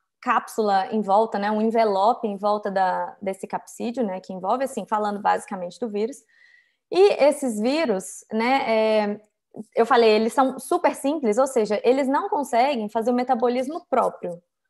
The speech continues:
como, por exemplo, as bactérias ou protozoários, né, que são mais independentes, sim, que têm mecanismos muito complexos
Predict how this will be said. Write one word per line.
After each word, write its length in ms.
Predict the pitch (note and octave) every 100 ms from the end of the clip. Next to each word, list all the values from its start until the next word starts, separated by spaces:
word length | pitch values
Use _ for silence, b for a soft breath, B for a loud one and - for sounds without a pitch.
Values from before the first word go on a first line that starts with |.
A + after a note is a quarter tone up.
| _
como, 300 | - C4+ B3+
por 120 | B3+
exemplo, 360 | A3 G3+ A3 G#3+
as 80 | G3+
bactérias 760 | A3+ A#3 - G3+ A#3 C4 C4
ou 80 | B3
protozoários, 1040 | A#3+ B3 B3 B3+ A#3+ B3 A3 G#3 F3 E3 -
né, 180 | G3
que 80 | G#3
são 160 | - G#3+
mais 200 | G#3+ G#3
independentes, 840 | G#3+ G#3 A3 A3 F#3+ F3+ F3+ G3 _ b b b
sim, 320 | - G3+ F#3 -
que 260 | G#3 G3
têm 340 | G3 G3+ F#3+ G3
mecanismos 640 | G#3 G#3+ G3+ G3 G3+ F#3+
muito 300 | A#3+ F#4 -
complexos 720 | B3 A#3 F#3+ G3 - E4+